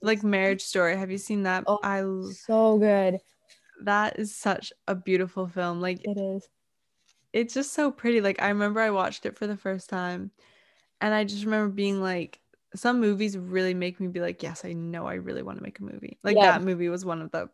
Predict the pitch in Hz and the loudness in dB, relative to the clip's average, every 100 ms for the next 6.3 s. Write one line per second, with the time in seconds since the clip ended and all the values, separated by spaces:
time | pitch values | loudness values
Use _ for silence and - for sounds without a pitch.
0 | - 226 185 208 - _ _ _ _ 214 | 4 6 6 2 -12 _ _ _ _ 0
1 | 208 190 180 165 - - - - - _ | 2 4 4 2 -2 -12 -12 -12 -20 _
2 | _ _ _ _ - 180 175 165 175 180 | _ _ _ _ -14 -10 -8 -8 -10 -10
3 | 175 - 50 - 196 220 220 202 190 185 | -12 -10 -12 -12 -6 -2 2 2 2 0
4 | 185 180 185 175 180 180 185 _ 208 196 | -2 -4 -4 -6 -4 -4 -6 _ 0 2
5 | 190 _ _ _ _ - 202 190 180 175 | -2 _ _ _ _ -10 -8 -6 -6 -8
6 | 180 202 | -12 -16